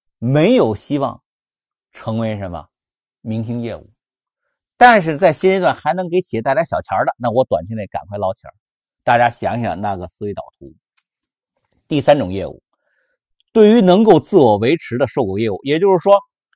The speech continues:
售后业务有两种细分情景，对吧？一种还是能够自我维持，自己养活自己，嘴顶嘴，挣的钱能够让一大帮兄弟不失业，还能在这儿工作啊，到月头关工资的。处于这种细分状态的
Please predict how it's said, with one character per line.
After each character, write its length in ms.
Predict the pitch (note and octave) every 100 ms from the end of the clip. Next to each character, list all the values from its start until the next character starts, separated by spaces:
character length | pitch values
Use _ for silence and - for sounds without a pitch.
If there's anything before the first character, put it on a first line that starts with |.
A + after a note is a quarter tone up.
| _ _
售 280 | - G3+
后 100 | D3
业 80 | D3+
务 60 | D#3+
有 80 | E3+
两 140 | E3
种 120 | C#3
细 160 | A#2 D3
分 140 | C3+
情 180 | C#3 A#2+
景， 140 | A2 -
对 80 | D3+
吧？ 100 | C#3 - _
一 140 | G#3
种 160 | E3+ C3
还 200 | B2+ D3+
是 80 | D#3
能 160 | C#3+
够 80 | D3
自 140 | - D3
我 80 | G#2+
维 140 | C3
持， 220 | - C3 -
自 100 | C3
己 120 | D3
养 120 | G2+ A2
活 100 | C3
自 120 | A#2+
己， 120 | A#2
嘴 140 | C3+
顶 160 | C#3 D3
嘴， 160 | G#2 G2
挣 160 | C#3+
的 60 | A2+
钱 220 | - A#2+
能 120 | A#2+
够 80 | C3+
让 200 | B2+ A#2+
一 140 | B2+ - _ -
大 120 | B2+
帮 160 | C3
兄 160 | C3 C3
弟 80 | A#2
不 140 | A#2+
失 160 | A2 D3
业， 180 | C3+ - _
还 120 | - B2
能 160 | C3
在 140 | B2 A#2
这 80 |
儿 180 | A2+ A2
工 180 | A#2 C3+
作 220 | C3 - _ -
啊， 120 | F#2+
到 200 | - B2
月 100 | B2
头 160 | A2 B2
关 220 | C3+ C3
工 140 | D#3
资 160 | D#3 G3+
的。 120 | - _ _ _ _ _ _ _ _
处 380 | - G3+ F3 F3
于 100 | G3 _
这 340 | - E4+ E4+ F3
种 200 | F#2 F2+
细 300 | - - A#2+
分 200 | G2+ G#2+
状 200 | A2+ F#2+
态 220 | - E2
的 100 | D#2